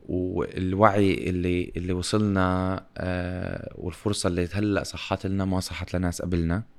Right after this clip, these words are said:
آه، فعليا مرحلة الوعي اللي إحنا وصلنا لها استثنائية في تاريخ أمتنا بآخر ميتين سنة. فبحس إنه كل إنسان هلأ عم بحضرنا إله دور، مش بس تجاه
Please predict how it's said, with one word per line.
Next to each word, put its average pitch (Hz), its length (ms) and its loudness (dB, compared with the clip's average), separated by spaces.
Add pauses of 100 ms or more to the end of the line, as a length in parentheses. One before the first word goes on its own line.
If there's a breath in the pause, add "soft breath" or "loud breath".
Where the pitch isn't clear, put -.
(720)
آه، 90 500 -2
فعليا 87 600 2 (580 loud breath)
مرحلة 101 440 4
الوعي 101 180 8
اللي 95 120 8
إحنا 104 160 2
وصلنا 98 380 2
لها 92 220 2
استثنائية 101 720 2
في 92 160 -4
تاريخ 98 560 -2
أمتنا 101 680 -2
بآخر 113 840 -2
ميتين 101 260 -2
سنة. 90 320 -4 (1000 loud breath)
فبحس 92 1300 0
إنه 101 240 -2
كل 104 240 0
إنسان 95 320 0
هلأ 98 260 -2
عم 95 80 -2
بحضرنا 98 540 -2
إله 95 120 0
دور، 90 400 0 (720 soft breath)
مش 113 200 0
بس 113 260 2
تجاه 98 300 0